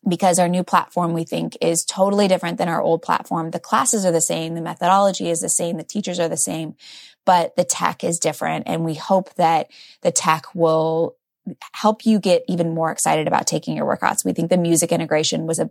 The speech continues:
big thing that we got a ton of feedback on. And it was something that we struggled with, with a lo-,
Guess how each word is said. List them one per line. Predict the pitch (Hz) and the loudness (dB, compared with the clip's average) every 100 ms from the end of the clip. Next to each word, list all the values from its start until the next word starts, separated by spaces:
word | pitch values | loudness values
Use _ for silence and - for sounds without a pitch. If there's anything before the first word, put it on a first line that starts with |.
| - | 0
big | 160 160 - | 2 2 0
thing | 165 | -2
that | 165 156 | 0 -4
we | 156 | -2
got | 160 165 | 0 0
a | |
ton | 160 - 170 165 | -2 -8 -4 -4
of | 147 | -4
feedback | - 196 185 185 208 | -6 0 0 0 -2
on. | 202 208 214 - - - - - | 0 4 2 0 -18 -18 -20 -6
And | 180 175 | 0 2
it | 170 | 0
was | 160 - | 0 0
something | 170 170 165 | 0 -2 0
that | 160 156 | 0 0
we | 165 160 156 156 147 | 0 0 0 -2 -2
struggled | - 170 170 170 | -2 0 2 2
with, | 160 - | 0 0
with | 170 | 0
a | 156 | 0
lo-, | 156 160 | -2 -4